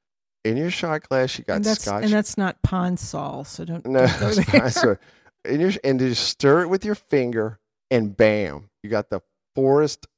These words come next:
Speaker 1: fire shot. That easy. Two ingredients. Kat's made us one. Kinda just looks like scotch down the hatch.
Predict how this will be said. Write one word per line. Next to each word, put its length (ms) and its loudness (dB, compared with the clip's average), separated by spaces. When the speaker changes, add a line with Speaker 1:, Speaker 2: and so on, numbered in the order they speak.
Speaker 1:
fire 380 2
shot. 500 -4
That 300 -2
easy. 340 -8
Two 260 -6
ingredients. 580 -6
Kat's 380 -4
made 240 0
us 200 -4
one. 400 -2
Kinda 260 0
just 240 -2
looks 240 -2
like 160 -2
scotch 800 -6
down 240 -4
the 120 -4
hatch. 600 -8